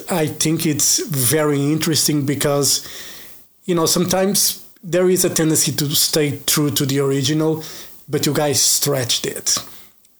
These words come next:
And I think it works real well. One of the bands that I enjoyed when they did versions was Nevermore,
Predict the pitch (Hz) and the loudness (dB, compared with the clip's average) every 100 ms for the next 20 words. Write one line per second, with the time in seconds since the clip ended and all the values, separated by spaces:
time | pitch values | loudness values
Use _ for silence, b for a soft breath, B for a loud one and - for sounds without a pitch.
0 | - 151 143 143 135 - B B B B | -2 0 2 0 0 0 B B B B
1 | B B - 170 180 180 170 - 156 151 | B B -2 0 2 0 0 0 0 0
2 | - 160 151 151 151 147 131 139 147 208 | 0 0 2 2 2 2 2 0 2 2
3 | 214 196 175 143 175 170 165 160 160 156 | 2 2 0 0 0 2 0 2 2 2
4 | 170 170 160 156 131 131 147 143 135 143 | 0 0 2 2 0 2 2 0 0 0
5 | 139 131 143 143 123 117 139 151 151 143 | 0 0 0 0 0 0 0 0 0 0
6 | 123 143 123 143 139 143 151 160 175 185 | 0 0 0 0 0 0 0 2 0 -2